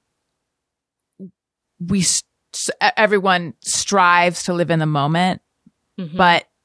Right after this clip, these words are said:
Speaker 1: doing fertility stuff, like, r-, makes that impossible.
Speaker 2: Totally.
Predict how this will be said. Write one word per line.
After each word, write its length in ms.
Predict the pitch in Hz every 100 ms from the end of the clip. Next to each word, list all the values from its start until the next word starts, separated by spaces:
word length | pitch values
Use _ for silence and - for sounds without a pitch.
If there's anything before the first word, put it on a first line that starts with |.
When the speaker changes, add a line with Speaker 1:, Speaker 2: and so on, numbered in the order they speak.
| -
Speaker 1:
doing 260 | - 190 190
fertility 460 | - 175 170 170 175
stuff, 420 | - 185 180 -
like, 240 | 165 147
r-, 260 | 156 151 151
makes 240 | 160 156 -
that 100 | 107
impossible. 720 | 101 - - - - - - _ _ _ _ _ _ _ _ _ _ _ _ _ _ _ _
Speaker 2:
Totally. 520 | - - - - 196